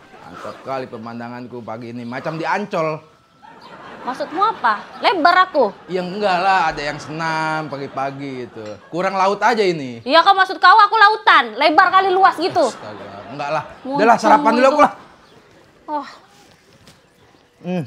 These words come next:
Speaker 1: Bun. Bun.
Speaker 2: Apa dengarnya aku?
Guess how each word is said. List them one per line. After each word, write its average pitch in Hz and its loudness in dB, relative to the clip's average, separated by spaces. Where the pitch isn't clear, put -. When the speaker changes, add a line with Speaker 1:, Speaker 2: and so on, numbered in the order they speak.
Speaker 1:
Bun. 196 2
Bun. 214 4
Speaker 2:
Apa 294 4
dengarnya 254 4
aku? 170 0